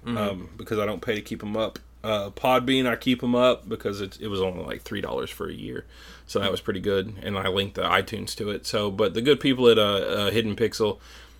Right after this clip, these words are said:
Speaker 2: I've been working with 'em. Um, we've been doing some stuff, getting some stuff up and going. He's got the, uh,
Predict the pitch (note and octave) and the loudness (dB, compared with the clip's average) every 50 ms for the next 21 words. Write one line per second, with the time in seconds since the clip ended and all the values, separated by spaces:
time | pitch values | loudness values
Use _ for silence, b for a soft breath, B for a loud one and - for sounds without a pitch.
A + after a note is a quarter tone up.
0 | B B B F#2+ G2 G#2+ A#2+ A#2 A2+ A2+ A2+ A2+ B2+ A2+ A2 A2 A2 A2+ A2+ G#2+ | B B B 0 4 4 4 6 6 6 6 6 4 2 2 2 4 4 2 0
1 | G#2 F#2+ - - - - G#2 G2 G2 F#2 F#2 F#2 E2 b b b b b b b | 0 -4 -8 -14 -8 -4 0 0 2 0 0 -4 -10 b b b b b b b
2 | b b - - - - - b b b b b b b b A#2+ A2+ B2 A#2+ A#2 | b b -20 -20 -20 -20 -20 b b b b b b b b 2 4 6 6 6
3 | B2 B2 B2 A#2+ - A#2+ A#2 - - A#2 A2+ A2+ - - - A#2+ G#2 G#2 - - | 6 4 4 2 0 -2 -2 2 4 4 4 4 2 0 -2 -2 -2 -2 -2 -6
4 | A#2 G#2+ - A#2 G#2+ - A#2 A2 - A#2 G2+ G2 G#2+ G#2+ G#2+ A2 A2 G#2+ G#2+ F#2+ | -4 -2 0 0 2 2 2 2 2 2 2 2 4 4 4 4 2 0 -2 -4
5 | A2+ G2+ F#2 - G#2+ G#2 F#2+ - - G#2 G2+ G2+ G2 F#2+ G2 F#2+ | -6 -4 -2 0 0 0 -2 -4 -4 -2 -2 0 0 0 0 0